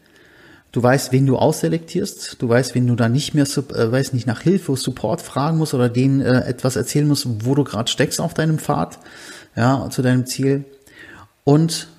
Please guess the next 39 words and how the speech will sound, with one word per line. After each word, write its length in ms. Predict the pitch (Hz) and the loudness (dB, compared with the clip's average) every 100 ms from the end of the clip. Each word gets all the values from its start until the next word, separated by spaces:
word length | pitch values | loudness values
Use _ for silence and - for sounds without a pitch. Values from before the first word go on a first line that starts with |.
| _ _ _ _ - | _ _ _ _ -8
such 280 | - 147 | 0 0
dir 200 | - 131 | 2 0
Leute, 540 | 117 113 139 147 139 123 - | 4 4 4 2 0 -2 -8
die 80 | 120 | -6
dich 160 | 120 - | -6 -4
dabei 500 | 113 113 117 127 123 - _ _ _ | 0 2 2 0 -2 -16 _ _ _
unterstützen, 640 | - 117 117 - 143 - 127 | -6 0 0 0 -4 -2 -2
die 120 | 110 | -2
diese 280 | 120 113 113 | -2 0 2
Wege 220 | 117 117 | 2 0
schon 180 | - 123 | -2 -4
gegangen 420 | 120 120 131 131 | 0 2 4 2
sind. 380 | - - - - _ - - - - - | 0 -10 -20 -20 _ -20 -20 -20 -20 -4
Und 460 | 117 117 107 - - _ | 0 2 0 -8 -20 _
quasi, 340 | - 113 123 123 | -6 0 2 4
wenn 60 | |
du 80 | 113 | 2
so 60 | 110 | 2
möchtest, 440 | 120 135 131 - | 2 2 -4 -4
der 80 | 101 | -6
fünfte 360 | - 143 143 127 | 0 0 0 -2
Punkt 260 | 127 131 | -2 -2
ist 180 | - - | -6 -4
dann 140 | 110 | -2
halt 160 | 113 107 | -2 -2
auch 100 | 107 | -2
dein 180 | 117 113 | -2 0
Ego. 360 | 117 110 - - - - - _ | 0 -2 -8 -16 -20 -20 -20 _
Der, 120 | - - - | -8 -6 -4
unser 280 | 123 117 - | -2 0 2
Ego 220 | 143 143 | 4 2
kann 240 | 135 123 117 | 2 0 0
uns 180 | 117 - | -2 -2
sehr, 200 | 127 123 | -2 0
sehr 160 | 120 | -2
viele 240 | - 123 110 | -2 -2 0
böse 300 | 117 123 120 | 2 2 -2
Streiche 360 | - 139 165 | 0 0 0
spielen, 480 | - - 139 139 | -2 0 2 2